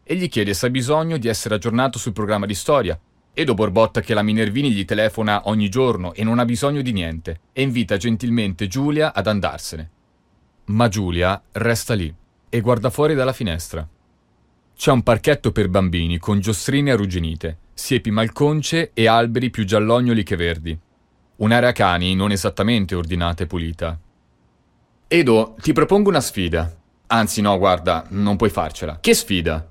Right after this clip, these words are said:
"Ma niente, dai, vado che ho il cineforum alle quattro." "No, adesso mi dici." "Smetti di guardare il telefono e guarda dalla finestra." Silenzio.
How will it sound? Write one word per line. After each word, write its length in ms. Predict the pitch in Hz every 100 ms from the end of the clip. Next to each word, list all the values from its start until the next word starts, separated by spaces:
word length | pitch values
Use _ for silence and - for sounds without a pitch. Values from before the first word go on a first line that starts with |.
| _
"Ma 120 | 135
niente, 640 | 160 135 147 127 107 92 87
dai, 320 | 90 95 110 98
vado 240 | 123 131
che 100 | 120
ho 40 |
il 40 | 101
cineforum 480 | 107 98 113 110 101
alle 140 | 92
quattro." 420 | - 160 - 143
"No, 80 | 135
adesso 320 | 113 175 -
mi 80 | 120
dici." 420 | 113 120 - 85 80 _ _ -
"Smetti 500 | - 131 139 - 104
di 80 |
guardare 340 | 98 110 120 123
il 80 | 123
telefono 640 | 151 175 180 185 185 -
e 120 | -
guarda 560 | 110 135 151 123 147 160
dalla 260 | 113 127 113
finestra." 640 | 113 90 85 - 87 82 - _ _ _ _ _ _ _
Silenzio. 680 | - 127 101 80 80 82